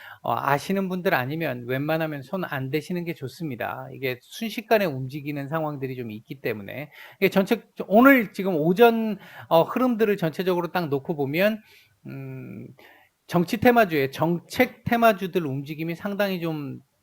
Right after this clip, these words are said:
움직임이 좋고요. 그리고 굉장히 빠르게 움직인다라는 게 좀 어느 정도 특징적으로 볼 수 있는 부분일 것 같습니다. 자, 에이치엘비 얘기를 좀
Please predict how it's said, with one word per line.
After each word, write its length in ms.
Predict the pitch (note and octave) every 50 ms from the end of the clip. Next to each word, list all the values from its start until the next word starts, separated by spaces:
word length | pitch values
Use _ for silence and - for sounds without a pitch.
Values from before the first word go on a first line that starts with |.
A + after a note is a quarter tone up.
| _ _ _ _ _ -
움직임이 880 | F3+ F3 E3+ E3 F#3+ E3 F#3 F3 E3+ D#3+ D3 C#3 B2 A2+ - - _ _ _
좋고요. 580 | - - D#3+ C#3 - - A3 F#3 C3 A#2+ C#3+ - - - - - - - - _
그리고 500 | - D#3+ E3+ E3 E3+ F3 D#3+ C3 - - - - _ _
굉장히 500 | - - D#3 D#3+ F3 F3+ B3 C4 C4+ G#3+
빠르게 320 | - A3 A3 A3 A#3 A3 A3
움직인다라는 1000 | F#3 D3 D3 C3+ C#3+ D3 C#3+ C3+ B2+ C#3 C3+ B2 - C#3+ C#3 C3 C3+ C#3+ D3+ D3+
게 120 | D#3+ D#3+
좀 160 | D3+ D3+ C3+
어느 180 | A#2+ A#2+ C3+ C3+
정도 280 | C#3 C3+ C3+ C3 C3+
특징적으로 680 | - - - _ - A#3+ A#3 A3 G3 G3 D#3+ D#3 D#3 C#3+
볼 180 | - C3+ C3 B2+
수 140 | - -
있는 240 | C#3 B2 B2+ C3 C3+
부분일 400 | C3 - C3 B2 D3 C3+ B2+ B2+
것 140 | - A#2 -
같습니다. 640 | - - - - - C#3+ B2 G#2 - - - - _ _ _ _ _ _ _ _ _ _ _ _ _ _ _ _ _ _ _ _ _ _ _ _ _ _ _ _ _ _ _ _ _ _ _ _ _ _ _ _ _ _ _ _ _ _ _ _ _ _ - - - - - _ _ _
자, 420 | _ - G#3 D3+ G#2+ G2 F#2+ A2 A#2+ B2+
에이치엘비 1080 | C3+ C#3+ D#3 F#3 F3+ F3 - - - - A#3+ G#3 E3 D#3+ D#3 D#3+ D#3 D3+ F3 F3+ E3+ D3
얘기를 500 | C3 B2 B2 - C#3+ C#3 D3 C#3 C3 C3
좀 220 | D3+ C#3 C3+